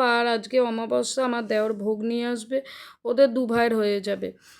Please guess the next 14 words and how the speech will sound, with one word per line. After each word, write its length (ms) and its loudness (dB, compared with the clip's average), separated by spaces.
এটা 260 2
দু 220 0
বাবার 360 4
আর 220 4
আমার 240 0
বড় 320 0
ছেলের 380 -2
জন্যই 460 -4
রান্নাটা 480 -2
করছি, 500 -10
ওই 100 -4
জন্য। 220 2
পরিমাণ 500 4
কম 220 4